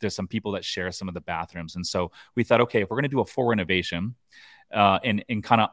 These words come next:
position this as more of a luxury independent hotel, higher end,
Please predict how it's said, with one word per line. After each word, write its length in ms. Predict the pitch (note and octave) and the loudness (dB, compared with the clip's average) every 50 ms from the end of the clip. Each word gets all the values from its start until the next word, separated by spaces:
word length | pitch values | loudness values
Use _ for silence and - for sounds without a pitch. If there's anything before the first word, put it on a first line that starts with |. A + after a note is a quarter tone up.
| _ _ - | _ _ -4
position 360 | B2 G#2+ A#2+ B2+ - C#3+ C3 | 0 2 2 2 2 0 0
this 160 | B2 A2+ - | -2 2 2
as 140 | A#2 G#2+ F2 | 2 2 4
more 160 | G#2+ G#2+ G#2+ | 4 4 4
of 60 | F#2+ | 4
a 60 | F#2+ | 2
luxury 760 | F#2 F#2 F#2+ G#2 G#2 G#2 - - G#2 G2+ G2+ G2 F#2 F#2 - - | 0 0 2 2 2 0 0 -2 -2 0 0 0 0 -2 -2 -2
independent 540 | A2 G#2 G#2 G2+ - G#2 G2 F#2+ F#2 - | -2 0 0 0 -2 -2 -2 -2 -4 -2
hotel, 580 | G2 F#2+ F#2 - - G2 F2 D#2+ D#2+ F2 A2 - _ _ _ _ _ _ | -2 -4 -4 0 0 0 0 0 -2 -6 -8 -10 _ _ _ _ _ _
higher 400 | _ - - A#2 A2 A2 G#2+ G2 | _ 2 6 8 8 8 8 6
end, 380 | F#2+ F#2 F2 D#2+ F#2 B2 - - | 4 2 0 -2 -2 -4 -6 -8